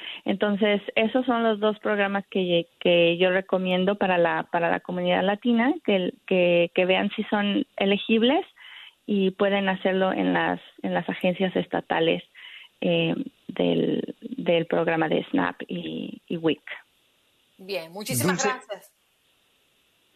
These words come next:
Speaker 3: Eh,
Speaker 1: ¿Sí?
Speaker 3: perdóneme, Andreina. No, Dulce, le, quería, quería rápidamente... Eh... ¿quiénes son elegibles? ¿Se necesita tener un estatus migratorio legal o no es obligatorio?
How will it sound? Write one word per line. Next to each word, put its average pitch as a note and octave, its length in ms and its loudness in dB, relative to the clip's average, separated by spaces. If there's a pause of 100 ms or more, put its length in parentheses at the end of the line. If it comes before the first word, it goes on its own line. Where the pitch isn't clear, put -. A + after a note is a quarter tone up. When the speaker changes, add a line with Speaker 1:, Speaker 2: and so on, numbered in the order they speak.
(640)
Speaker 3:
Eh, A3 140 4
Speaker 1:
¿Sí? C#4 60 4
Speaker 3:
perdóneme, E3+ 380 -2
Andreina. D#3 320 0
No, F3 220 0
Dulce, F#3 260 0
le, D3 200 0
quería, E3 400 -2
quería E3+ 240 0
rápidamente... F#3 840 -2
Eh... - 300 -4 (200)
¿quiénes G#3 380 0
son G#3+ 240 0
elegibles? D#3 600 0
¿Se D3+ 120 -2
necesita C#3+ 600 -2
tener D#3 280 0
un F3+ 100 -2
estatus F3+ 500 -2
migratorio D3+ 560 0
legal F3+ 540 0
o D#3 160 0
no D#3 240 2
es E3 100 0
obligatorio? C3+ 640 -2